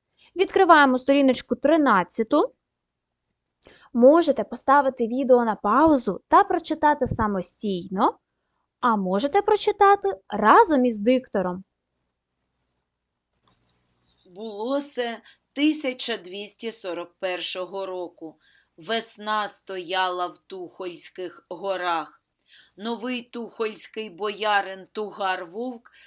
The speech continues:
Speaker 2: справляв лови. Князь Данило дарував йому в Тухольщині полонини й одно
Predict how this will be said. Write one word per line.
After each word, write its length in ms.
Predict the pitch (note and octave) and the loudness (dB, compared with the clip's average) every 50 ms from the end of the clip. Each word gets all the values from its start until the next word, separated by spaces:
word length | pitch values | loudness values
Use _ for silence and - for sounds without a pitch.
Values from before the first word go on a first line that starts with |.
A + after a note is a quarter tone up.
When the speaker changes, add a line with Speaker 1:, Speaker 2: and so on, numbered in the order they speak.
| _ _ | _ _
Speaker 2:
справляв 920 | - - - - - A3 G#3+ G#3 G3+ G#3+ A3+ A#3+ A#3+ A#3 A#3 G#3+ - - - | -20 -20 -16 -8 -4 -2 -2 -2 -2 -4 -4 -2 -2 -2 -4 -6 -12 -16 -14
лови. 640 | - B3+ B3 C4 B3+ A#3 G#3 F3 D3 D#3 D3 - _ _ _ _ _ _ _ _ _ | -12 -8 -6 -4 -2 -2 -2 -4 -6 -10 -14 -14 _ _ _ _ _ _ _ _ _
Князь 500 | _ - G#3 G#3+ A3+ A3 G#3+ G#3 F3+ E3 | _ -12 -6 -4 -2 -2 -2 -4 -6 -8
Данило 680 | E3+ A3 G#3+ G#3+ A3 A#3 B3+ C4+ C#4 C#4 C4 C4 B3 | -4 -4 -4 -4 -4 -6 -6 -6 -6 -4 -4 -4 -4
дарував 600 | B3 B3 A#3+ A#3 A#3 A#3 A#3+ A3+ B3+ C4+ C#4 B3+ | -4 -2 -4 -4 -2 -4 -8 -6 -4 -4 -4 -6
йому 320 | C4 C4 C4+ C4 C4 C4 A#3+ | -8 -10 -10 -8 -8 -10 -12
в 60 | A3 | -12
Тухольщині 1120 | _ - B3+ B3+ A#3 - - B3+ B3+ A#3+ A#3 - - - - C4 B3 B3 B3 B3 G#3+ - - - _ _ _ _ | _ -12 -12 -12 -10 -8 -8 -8 -6 -6 -6 -8 -6 -8 -8 -8 -8 -10 -12 -12 -14 -16 -20 -20 _ _ _ _
полонини 760 | - A#3 A3+ G#3+ G3 G3 F#3 F3+ F3+ F#3+ G3+ G#3 G#3+ A3+ B3 | -2 -2 -2 -2 -2 -8 -10 -12 -14 -14 -12 -12 -10 -8 -8
й 220 | C4 A#3+ - - - | -8 -10 -10 -14 -10
одно 600 | - G#3 G3+ E3 D#3 F#3+ F#3 F#3+ F#3 F#3 F#3+ F#3 | -8 -8 -8 -8 -12 -16 -12 -10 -10 -10 -10 -12